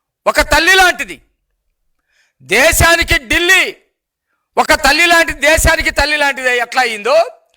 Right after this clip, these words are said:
రాష్ట్రానికి కూడా రాజధాని అనేది ఒక తల్లి లాంటిది.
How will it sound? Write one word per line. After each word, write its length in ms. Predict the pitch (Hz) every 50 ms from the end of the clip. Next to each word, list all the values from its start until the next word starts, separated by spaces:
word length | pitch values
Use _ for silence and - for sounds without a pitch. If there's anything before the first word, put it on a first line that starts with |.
| _ _ _ _ _ - _ - -
రాష్ట్రానికి 760 | - 190 262 320 339 330 - - 339 339 349 349 - - 330 254
కూడా 200 | 320 320 330 349 339 320 294 277
రాజధాని 500 | 285 320 320 - 330 330 339 320 320 320 320 311
అనేది 240 | 320 330 339 359 349 339
ఒక 80 | 330 330 330 -
తల్లి 200 | 339 349 349 381 381 370
లాంటిది. 320 | 330 277 - 202 151